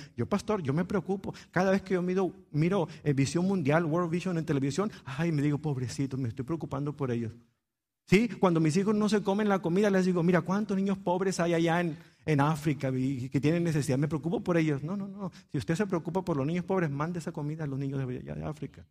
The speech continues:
Entonces usted muestra su preocupación, ¿verdad? Lo que Pablo escribió aquí,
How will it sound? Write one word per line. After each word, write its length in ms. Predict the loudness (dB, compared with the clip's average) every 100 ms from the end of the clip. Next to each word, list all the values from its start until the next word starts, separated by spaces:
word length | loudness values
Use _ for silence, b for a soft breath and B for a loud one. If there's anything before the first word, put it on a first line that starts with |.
| _
Entonces 320 | -4 -2 -2 -2
usted 180 | -2
muestra 360 | -2 -2 -4 -6
su 100 | -8
preocupación, 640 | -10 -8 -8 -8 -10 -14
¿verdad? 220 | -14 -16 -20 _ _ _ _ _ _ _ _ _ _ _ _ _ _ _ _ _ _ _ _ _ _ _ _ _ _ _ _
Lo 80 | 2
que 100 | 4
Pablo 320 | 4 6 6
escribió 380 | 4 4 4 6
aquí, 360 | 4 2 2